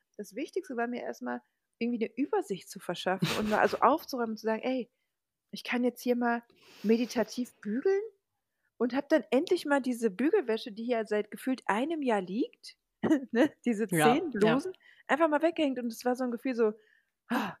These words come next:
Speaker 1: ich kann diesen Punkt streichen.“ Also das so, so Kleinigkeiten, die auch überhaupt nicht besonders sind, aber die haben mich wahnsinnig glücklich gemacht, weil ich das einfach selber in diesem Moment machen konnte, wo ich gerade Lust zu hatte. Also es,
Speaker 2: Ja, ja,
Speaker 1: das,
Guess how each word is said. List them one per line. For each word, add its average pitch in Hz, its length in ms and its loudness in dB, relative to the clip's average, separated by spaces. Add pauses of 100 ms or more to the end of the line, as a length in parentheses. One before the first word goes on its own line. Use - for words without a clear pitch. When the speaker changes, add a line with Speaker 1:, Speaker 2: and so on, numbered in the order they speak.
Speaker 1:
ich - 120 -8
kann 269 180 4
diesen 220 220 0
Punkt 285 240 0
streichen.“ 233 840 0 (440)
Also 220 240 2
das - 260 2
so, 240 240 -4
so 240 300 -2 (260)
Kleinigkeiten, 262 840 -2
die 214 160 -4
auch - 160 -4
überhaupt 233 240 -2
nicht 240 160 -6
besonders 262 420 -6
sind, 214 120 -8
aber 196 80 -6
die 226 100 -6
haben 240 100 -6
mich 240 200 -10
wahnsinnig 226 520 -4
glücklich 247 320 -10
gemacht, 180 280 -10
weil 202 120 -2
ich 196 60 -14
das - 200 -10 (100)
einfach 269 380 -6 (440)
selber 190 540 -2 (400)
in 190 140 -8
diesem 262 280 -8
Moment 226 360 -10
machen 254 340 -8
konnte, 233 380 -8 (280)
wo 208 120 2
ich 202 140 -8
gerade 196 220 -2
Lust 202 300 -8
zu 180 160 -12
hatte. - 260 -12 (220)
Also 190 180 -2
es, 175 80 4
Speaker 2:
Ja, 170 160 4 (180)
ja, 170 80 -2
Speaker 1:
das, 202 140 0